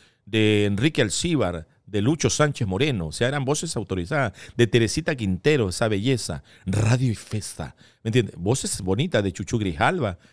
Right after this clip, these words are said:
que fue hasta de Chuchu Grijalva, de Meche Mendoza, que era la voz de uno de los canales de televisión en off. O sea, eran voces de Carmen Sevilla, voces autorizadas. Y tú cuando ponías un comercial, tú decías, "Con tal, con tal, con tal voz quiero". Entonces,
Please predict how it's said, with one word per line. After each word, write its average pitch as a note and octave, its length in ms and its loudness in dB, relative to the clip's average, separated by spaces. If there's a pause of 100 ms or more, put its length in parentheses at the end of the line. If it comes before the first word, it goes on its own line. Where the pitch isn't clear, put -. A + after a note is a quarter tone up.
(160)
que F#2+ 140 -4
fue A2+ 140 2
hasta G2+ 480 2
de E2+ 120 -4
Chuchu F2+ 240 -8
Grijalva, G#2 760 0
de F#2 280 -2
Meche G2+ 260 -4
Mendoza, G2 500 0 (240)
que G#2+ 120 0
era G#2+ 60 6
la G#2 100 6
voz G#2+ 200 2
de G2 240 4
uno G2 200 2
de G2 40 2
los G2 100 0
canales G2 260 0
de G2 40 -2
televisión F#2+ 480 0
en G2+ 140 0
off. C#3 320 0
O - 360 -20
sea, - 200 -2 (240)
eran F#3+ 200 -4
voces E3+ 180 -2
de B2+ 80 -2
Carmen A2+ 280 2
Sevilla, A2+ 500 2
voces A2 260 -2
autorizadas. G2 600 -2 (240)
Y A#2 80 2
tú - 140 0
cuando E3 180 4
ponías D3 220 4
un D#3+ 80 -2
comercial, C#3 360 4
tú D3 80 0
decías, B2 240 2
"Con F#2 200 -4
tal, D3 180 -4 (100)
con F#2+ 160 -6
tal, C3 220 2 (220)
con F#2+ 140 -4
tal C3 120 4
voz D3+ 160 0
quiero". D2 240 -6 (680)
Entonces, G2+ 360 2